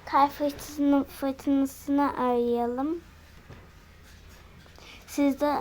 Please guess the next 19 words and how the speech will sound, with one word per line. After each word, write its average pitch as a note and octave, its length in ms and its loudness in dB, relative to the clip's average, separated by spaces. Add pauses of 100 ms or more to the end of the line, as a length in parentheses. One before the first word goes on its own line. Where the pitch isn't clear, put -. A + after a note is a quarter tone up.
(140)
bulamayınca C#4 920 0 (340)
benden C4+ 420 2
görmüş D4+ 520 0
olursunuz. A#3+ 1160 -4 (1080)
Şöyle C4+ 300 0
arkadaşlar, D#4 840 0
ben D4 240 0
böyle D4+ 320 -2
bir B3 160 -4
bölüm C#4 360 0
yapmak B3+ 460 -4
istedim. B3+ 460 -2 (500)
Çünkü D4+ 260 -2
her D4 320 2
gün C4+ 320 -2
böyle C4 220 0
yatıp C4 440 -6
kalkıyorum. C4+ 800 -4
Sonra C4+ 300 -4